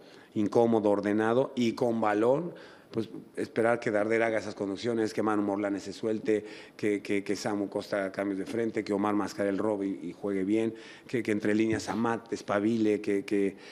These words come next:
que, mm, que, que Javi se sienta de primera decisión, que Muriqui met-, que Muriqui meta alguna, aunque sea de penalti, y, y es así un poquito que, que subamos todos nuestro, nuestro nivel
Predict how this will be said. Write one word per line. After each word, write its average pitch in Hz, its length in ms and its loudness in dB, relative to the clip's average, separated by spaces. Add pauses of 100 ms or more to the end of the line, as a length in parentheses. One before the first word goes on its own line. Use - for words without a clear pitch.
(140)
que, 95 580 2
mm, 90 300 -2 (380)
que, 117 300 0
que - 440 -2
Javi 117 320 2
se 104 160 -4
sienta 117 340 -2
de 101 120 -2
primera 107 240 -4
decisión, 123 400 -2 (180)
que 117 140 0
Muriqui 110 340 2
met-, 101 540 -2
que 113 100 2
Muriqui 107 300 2
meta 107 200 2
alguna, 110 260 4
aunque 98 120 -2
sea 110 100 -4
de 98 80 -4
penalti, 113 540 0 (420)
y, 110 180 4
y 107 180 4
es 127 160 0
así 143 180 4
un 131 60 2
poquito 127 360 2
que, 107 160 0
que 113 140 -2
subamos 135 480 0
todos 127 260 2
nuestro, 107 580 0 (280)
nuestro 107 760 0 (260)
nivel 131 540 4